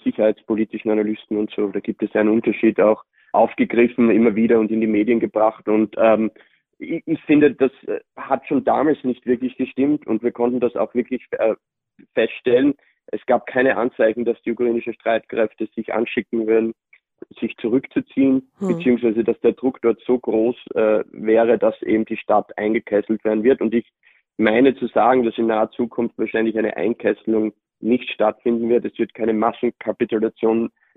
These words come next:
Speaker 1: wahrscheinlich geben.
Speaker 2: Mhm.
Speaker 1: Was Wahrscheinlichkeitsrechnungen betrifft, ist, glaube ich, ähm, ist so im Moment, dass die ukrainischen Streitkräfte die Stadt noch eine längere Zeit verteidigen können, dass es keine Gefahr gibt eben einer Massenkapitulation oder einer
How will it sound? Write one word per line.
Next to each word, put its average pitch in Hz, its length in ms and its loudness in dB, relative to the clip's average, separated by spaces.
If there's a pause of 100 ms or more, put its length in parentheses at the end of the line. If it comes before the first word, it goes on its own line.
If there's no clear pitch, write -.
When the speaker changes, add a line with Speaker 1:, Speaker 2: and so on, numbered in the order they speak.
Speaker 1:
wahrscheinlich 110 680 0 (120)
geben. 110 240 4
Speaker 2:
Mhm. 180 320 -2 (120)
Speaker 1:
Was 107 260 0
Wahrscheinlichkeitsrechnungen 113 1500 0
betrifft, 113 480 -2
ist, - 220 -6
glaube 113 180 2
ich, - 160 -2
ähm, 110 320 0 (680)
ist 117 300 0
so 120 220 8
im 120 80 6
Moment, 110 400 2 (140)
dass 110 180 2 (680)
die 127 80 -2
ukrainischen 117 380 2
Streitkräfte 110 560 -2
die 104 120 -6
Stadt 104 300 -2
noch 110 220 0
eine 107 200 -2
längere 113 400 2
Zeit 110 300 -2
verteidigen 120 540 0
können, 117 320 2 (380)
dass 101 120 -2
es 107 140 -8
keine 110 260 0
Gefahr 110 400 0
gibt 110 280 -6
eben 107 220 0 (340)
einer 107 240 0
Massenkapitulation 110 1120 -2
oder 107 240 0
einer 107 300 -2